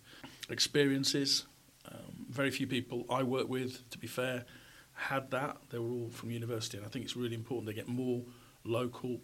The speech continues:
people that have got working class experiences and working class backgrounds. And I don't know how you fund it. That's the other thing.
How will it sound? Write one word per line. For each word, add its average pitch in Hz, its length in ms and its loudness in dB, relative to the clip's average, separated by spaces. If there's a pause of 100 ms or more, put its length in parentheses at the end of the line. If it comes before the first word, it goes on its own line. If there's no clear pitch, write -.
people 113 400 -4
that 107 80 -2
have 101 120 -8
got - 220 -4 (1300)
working 127 380 2
class 104 280 -2
experiences 110 560 -4
and 113 100 -6
working 113 260 -8
class - 200 -6
backgrounds. - 440 -8
And 170 120 8
I 165 80 8
don't 185 140 10
know 165 60 8
how 175 80 10
you 170 100 8
fund 147 260 2
it. - 160 -8 (160)
That's - 200 0
the 120 80 2
other 110 80 0
thing. - 240 -10